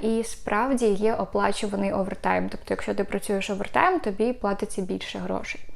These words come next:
Наступний плюс, уже переходимо до більш дрібних таких деталей, можливо, для когось вони не будуть ніяким плюсом, але все одно я про них розкажу.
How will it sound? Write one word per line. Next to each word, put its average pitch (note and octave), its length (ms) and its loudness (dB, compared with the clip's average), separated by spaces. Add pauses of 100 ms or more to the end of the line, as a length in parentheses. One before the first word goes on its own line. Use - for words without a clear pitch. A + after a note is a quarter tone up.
(200)
Наступний A3+ 540 4
плюс, D#4 280 4
уже A3 200 8
переходимо G#3+ 580 6
до G#3 120 8
більш G#3+ 260 4
дрібних G#3+ 520 4
таких G3+ 340 -2
деталей, G3+ 480 8
можливо, G3+ 380 2
для G3 120 2
когось G3+ 340 2
вони A3 220 6
не C4 120 12
будуть A#3 440 12
ніяким G#3 500 6
плюсом, A3+ 460 4
але A3 120 8
все G#3 200 4
одно G3+ 200 4
я G3 120 2
про G3 180 -2
них G3 200 -2
розкажу. G#3 540 2